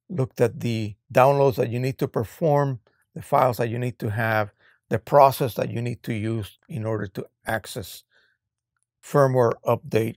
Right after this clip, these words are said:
condition in the printer itself without any connection to your computer. You actually do that literally on the printer itself.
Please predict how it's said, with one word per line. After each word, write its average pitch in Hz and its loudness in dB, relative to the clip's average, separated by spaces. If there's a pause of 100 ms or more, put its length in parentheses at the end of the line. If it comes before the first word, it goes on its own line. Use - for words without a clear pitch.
(100)
condition 107 -6
in 127 -6
the 110 -2
printer 151 -4
itself 131 -4
without 117 -4
any 131 -4
connection 113 -6 (460)
to 123 -4
your 110 -2
computer. 101 -8 (120)
You - -10
actually 104 -8
do 107 -6
that 110 4 (220)
literally 117 -2
on 117 -6
the 107 -4
printer 113 -6
itself. - -8